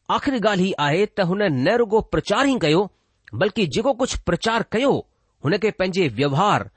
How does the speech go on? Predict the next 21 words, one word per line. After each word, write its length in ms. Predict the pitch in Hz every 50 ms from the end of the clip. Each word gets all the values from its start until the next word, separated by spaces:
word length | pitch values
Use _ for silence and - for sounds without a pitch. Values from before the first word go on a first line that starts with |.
| _ _ _ _ -
ऐं 120 | 175 165 - _ _ -
आचरण 320 | 196 202 - 240 240 233 208
मार्फत 500 | 170 160 160 160 - 165 151 - - - _ _ _ _ _ _ -
व्यवहारिक 540 | 101 113 165 170 160 185 202 202 190 -
रूप 260 | 127 123 165 190 - 135
ॾिनो। 280 | 120 110 101 98 - _ _ _ _ _ _ _ _ _ _ _ _ _ _ _ _ _ _ _ _ _ _ -
त 40 | 131
हिन 180 | 104 151 185 202
तरह 240 | - 170 151 143 139
सां 260 | - - 151 170 180 - _ -
असां 220 | 151 - 185 165
हागे 380 | 139 - - 151 165 160 226 240
जी 160 | 196 196 208 165
ज़िंदगीअ 420 | 120 139 160 180 180 165 165 151
में 220 | 135 135 151 165 156 - _
चार 280 | - 202 202 226 247 208
ॻाल्हियुनि 320 | 160 151 147 151 156 143
खे 120 | - 135 117
ॾिठो। 220 | 113 101 - 127 92 - _ _ _ _ _ _ _ _ _ _ _ _ _ _ _ _ - - _ _ -
पहिरीं 260 | 139 147 160 185 180
ॻाल्हि, 240 | 180 180 185 190